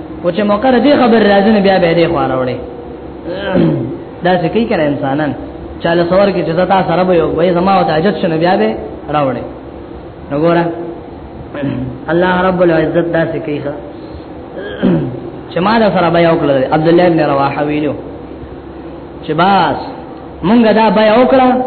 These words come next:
او دې بیعه کې مونږ منځ کې بله خبره نه ده پرېښې چې ګنې دا دې مونږ بیا واپس کړو، دا مونږ نه واپس کړو، دا داسې بیعه وشوه. <clears throat> داسې ټولو صحابه وکړې وه، هیڅ ته بیا وعده واپس کوله.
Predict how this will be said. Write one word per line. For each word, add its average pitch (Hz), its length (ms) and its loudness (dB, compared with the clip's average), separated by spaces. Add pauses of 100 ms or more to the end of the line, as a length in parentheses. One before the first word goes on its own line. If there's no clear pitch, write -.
(680)
او 175 160 2
دې 240 160 6
بیعه 247 240 6
کې 233 100 2
مونږ 240 220 6
منځ 247 300 4
کې 233 120 0
بله 262 200 4
خبره 220 300 2
نه 277 100 6
ده 269 100 6
پرېښې 233 280 4
چې 196 120 0
ګنې 202 160 2
دا 220 120 2
دې 214 80 0
مونږ 214 180 2
بیا 254 140 6
واپس 196 360 2
کړو، 147 220 -6 (540)
دا 254 140 2
مونږ 277 160 6
نه 269 100 6
واپس 185 300 2
کړو، - 180 -4
دا 190 180 4
داسې 220 300 2
بیعه 156 320 2
وشوه. 135 300 -2 (540)
<clears throat> 156 540 -4
داسې 170 240 2
ټولو 208 200 4
صحابه 165 420 0
وکړې 139 280 0
وه، 131 240 -2 (880)
هیڅ 208 220 4
ته 226 140 4
بیا 196 200 6
وعده 160 260 4
واپس 139 340 0
کوله. 135 280 -6